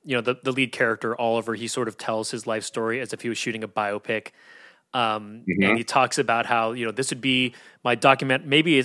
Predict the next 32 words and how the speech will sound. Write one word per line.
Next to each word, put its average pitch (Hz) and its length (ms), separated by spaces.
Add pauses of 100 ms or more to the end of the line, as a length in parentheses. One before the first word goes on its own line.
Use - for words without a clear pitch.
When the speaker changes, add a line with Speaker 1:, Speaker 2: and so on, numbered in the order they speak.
Speaker 1:
I'm 135 140
in 127 80
a 123 60
documentary, 127 840
and 110 320
this 120 140
is 113 80
the 120 80
beach." 127 480
And 110 140
it 107 60
shows, 113 220
like, 113 140
a 110 60
really, 110 220
like, 107 160 (360)
very, 113 240 (280)
you 117 100
know, 104 60
set - 280
up - 180 (280)
shot 117 260
of 104 60
him 113 160
on 107 100
the 104 80
beach, 113 340
or 107 220 (400)
where 123 100
he 120 120
says, 120 420
uh, 110 220